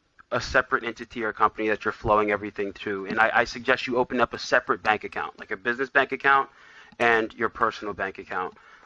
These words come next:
Uh, the reason for that, 'cause if you do get audited and they find out that, A, you went out to dinner with friends and it was a birthday and you used your personal credit card, but you tried to write it off as a business expense, well, technically the I R S really won't accept that. Um,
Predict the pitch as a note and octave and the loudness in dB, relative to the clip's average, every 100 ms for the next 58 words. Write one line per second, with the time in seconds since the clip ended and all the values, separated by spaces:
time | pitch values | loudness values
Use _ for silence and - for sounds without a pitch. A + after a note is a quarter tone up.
0 | A2+ A2 G#2+ A#2+ C#3 C3 - A#2+ A#2 A#2 | 4 4 4 4 2 2 2 2 2 -2
1 | A2+ - A#2+ A#2 A#2 A2+ G#2 G#2+ A#2 B2+ | -6 -6 -8 -6 -2 0 2 0 2 2
2 | B2+ - A2+ A2+ - A2+ A2+ A2+ - A2+ | 0 -2 -4 -4 2 4 4 2 2 0
3 | G#2+ C3 C#3 C3+ B2+ B2 C3 B2+ B2 B2 | 2 2 4 4 0 0 4 4 4 0
4 | B2+ B2 A#2+ A#2 A#2+ - C3 B2 A#2+ A2+ | 2 4 4 0 -8 0 4 4 2 -6
5 | A#2+ A2+ G#2+ - A2+ G#2+ A#2 B2+ B2 - | -8 -10 -10 -12 -10 -10 2 4 4 4
6 | A#2 A2+ G#2+ - - - A#2 A2+ A#2+ C3 | 4 2 0 -8 -16 -6 -6 -4 -6 -4
7 | A#2+ - C3 - B2 - C#3 B2 C3 A#2+ | -4 2 2 2 -2 2 2 4 6 8
8 | A#2 - - - B2 A#2+ A#2+ A#2 A2+ A2 | 6 2 -6 0 2 6 6 6 4 0
9 | G#2 A2+ A2 A#2 A#2+ - C3+ - A#2 B2+ | -12 -12 -12 -14 -10 -4 -4 -4 -6 -2
10 | A#2+ A2+ A#2+ A2 G#2+ G#2+ G#2+ G#2+ - _ | -2 -6 -10 -2 4 4 4 -2 -6 _
11 | G#2+ A2+ A2+ G#2+ A2 G#2+ A2+ G#2 A#2+ A#2 | -10 -6 -4 -2 -2 -2 0 2 4 4
12 | A2+ - - - - - A2+ G#2+ G#2 F#2 | 2 -8 -20 -20 -6 4 6 6 4 -6